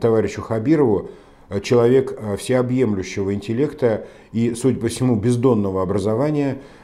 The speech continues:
взял на себя смелость, э, давать прямые указания и рекомендации врачам в республике. То есть, э, врачи не должны лечить человека так, как они считают нужным,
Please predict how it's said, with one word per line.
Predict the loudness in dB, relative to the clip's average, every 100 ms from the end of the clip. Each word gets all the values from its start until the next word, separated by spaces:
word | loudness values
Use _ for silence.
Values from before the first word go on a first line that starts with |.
| -6
взял | 2 2 2
на | 0
себя | -2 0 0
смелость, | 0 -2 2 0 -2 -12
э, | -6 -4
давать | 0 0 0 -2 -4
прямые | -2 0 0 -2
указания | -4 -2 -2 0 -2 -2
и | -2 -2
рекомендации | -2 -2 -2 0 0 -2 -6
врачам | -2 -2 -2 -4 -4
в |
республике. | -6 -6 -8 -8 -12 -16 -20 -20 -20 -20 -20 -20 -20 -4 4
То | 4
есть, | 4 0 -4
э, | 2 4
врачи | 4 4 4
не | 4 4
должны | 4 4 4 4 2
лечить | 0 -2 -2 -4 -4 -12 -10
человека | 0 2 4 2 -2 -8 -6
так, | -6 -4
как | -4 -4
они | -4
считают | -6 -6 -2 0 0
нужным, | -2 -2 -4 -4